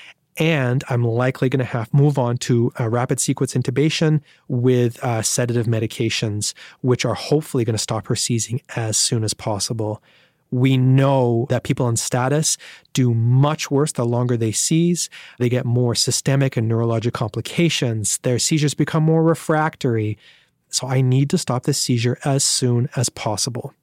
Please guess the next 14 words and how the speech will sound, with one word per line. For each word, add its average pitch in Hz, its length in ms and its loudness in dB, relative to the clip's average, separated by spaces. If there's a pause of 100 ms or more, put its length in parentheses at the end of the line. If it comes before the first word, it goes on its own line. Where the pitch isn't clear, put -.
(420)
So 208 400 2
what 113 320 0
am 160 80 4
I 185 80 4
gonna 170 180 4
call 151 220 2
for? 117 280 -2
What 127 120 2
am 139 80 2
I 135 80 0
calling 131 260 0
for 127 180 -2
right 117 200 0
away? 113 360 0